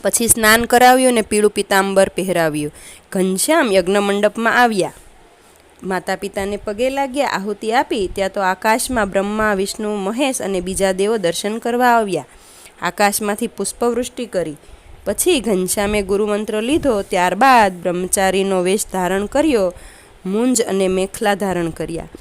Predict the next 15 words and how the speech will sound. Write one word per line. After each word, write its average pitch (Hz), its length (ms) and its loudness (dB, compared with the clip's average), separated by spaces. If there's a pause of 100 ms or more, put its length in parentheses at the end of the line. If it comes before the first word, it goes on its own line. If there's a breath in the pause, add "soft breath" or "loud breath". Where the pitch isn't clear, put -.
(220 loud breath)
હાથમાં 185 440 -4
પલાશનો 196 540 -2
દંડ 269 320 0
અને 185 280 -2
ભિક્ષાપાત્ર 262 680 -2
લીધા. 165 300 -4 (360 loud breath)
પછી 180 260 -2
માતા 180 320 -4
પિતા 254 380 -2
પાસે 233 440 0
ભિક્ષા 202 480 -4
માંગીને 247 560 4
ગોરને 190 460 -2
આપી 202 260 -2
દીધી. 170 340 -6